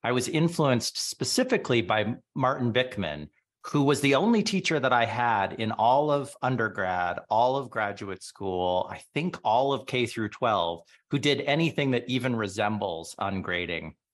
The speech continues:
or alternative approaches to grading.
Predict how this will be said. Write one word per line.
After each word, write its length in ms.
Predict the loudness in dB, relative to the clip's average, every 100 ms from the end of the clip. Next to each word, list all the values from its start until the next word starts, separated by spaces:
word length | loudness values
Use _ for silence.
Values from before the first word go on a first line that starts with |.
| _ _ _ -2
or 720 | 2 4 6 6 4 2 -2 _
alternative 680 | -2 -2 2 2 2 -4 -12 -8
approaches 540 | -4 -2 -2 -4 -6
to 100 | -8
grading. 520 | -8 -8 -8 -10 -12